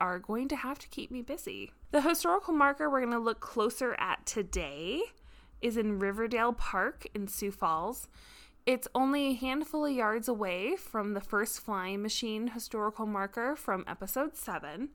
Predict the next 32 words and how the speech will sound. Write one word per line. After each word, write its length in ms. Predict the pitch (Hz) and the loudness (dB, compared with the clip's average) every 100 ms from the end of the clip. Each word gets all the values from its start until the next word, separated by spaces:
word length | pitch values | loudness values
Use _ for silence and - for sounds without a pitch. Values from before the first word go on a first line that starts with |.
| - | -12
Very 800 | 180 220 240 269 269 269 269 254 | 0 2 4 4 2 2 0 -4
different 340 | 240 247 214 | -6 -6 -6
topics. 680 | - 196 196 151 - - - - | 2 2 2 -4 -8 -10 -10 -8
The 120 | 226 | -6
first 320 | - 254 311 | 0 0 0
flight 320 | - 208 226 - | -4 -2 -2 -2
in 100 | 247 | -4
Sioux 200 | 294 277 | -2 2
Falls 500 | 277 254 262 277 - | 4 6 4 2 -2
and 280 | 208 208 196 | -4 -2 0
Buffalo 420 | 220 - 247 233 | 0 0 0 0
Bill's 380 | 202 208 214 208 | 0 0 0 -2
Wild 400 | 185 185 196 185 | 0 0 0 0
West 240 | 175 202 | -2 -2
show. 500 | - - 160 147 180 - - - | -4 -4 -4 -4 -6 -10 -20 0
What 260 | - 254 - | 4 4 4
ties 480 | - 262 269 311 - | -2 2 2 0 0
them 240 | 330 339 | 0 0
together 840 | - 285 214 - 175 214 262 359 - - | -2 -4 0 2 2 2 0 0 -4 -4
is 320 | 220 208 208 | 0 0 0
the 140 | - | 0
location. 1080 | 214 220 240 - - 320 466 - 170 107 165 | 2 2 0 -4 -4 -4 -2 -2 -4 -4 -6
Riverdale 520 | 190 220 226 233 240 | -4 -4 -4 -2 0
Park, 520 | 233 - 196 226 - 247 - | 0 0 2 0 -2 -4 4
or 240 | 220 214 | 6 6
what 180 | 202 196 | 6 2
is 140 | 196 | 2
now 240 | 202 185 175 | -2 0 0
known 500 | 185 247 214 180 - | 2 4 6 2 0
as 220 | 180 175 | -4 -4
Riverdale 560 | 170 175 175 190 165 165 | -4 -4 -4 -4 -2 -4
Park, 500 | - - 160 143 | -4 -4 -4 -6